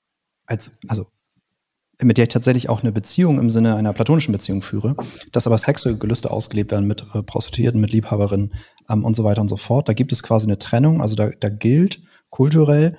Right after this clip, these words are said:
Sexualität als etwas Anrüchiges, etwas Schmutziges, wofür ich mich schämen sollte.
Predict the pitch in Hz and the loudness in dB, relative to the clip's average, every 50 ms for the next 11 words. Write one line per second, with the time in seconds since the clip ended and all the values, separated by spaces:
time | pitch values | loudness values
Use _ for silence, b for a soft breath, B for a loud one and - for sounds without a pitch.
0 | B B - - - 123 123 - - 120 - - 127 143 117 - - 117 110 104 | B B -8 -2 -2 -2 0 0 -2 -2 0 0 0 0 0 -2 -4 -6 -6 -2
1 | - 120 135 - 147 135 - - 139 131 131 - 131 123 - 98 - - - - | 2 2 2 4 2 0 0 -2 -2 -2 -2 -2 -4 -6 -6 -8 -8 -6 -2 2
2 | 120 135 170 - - - 151 139 147 156 - - - b b b b b - 113 | 2 2 2 2 -2 -2 0 2 2 2 0 -2 -6 b b b b b -10 -6
3 | - 127 113 - 117 98 - - - - 120 127 151 156 135 110 98 92 95 - | -2 -2 -2 -2 -4 -6 -6 -8 -2 0 2 4 4 4 2 2 0 0 -2 -2
4 | 131 147 170 | -4 -4 -4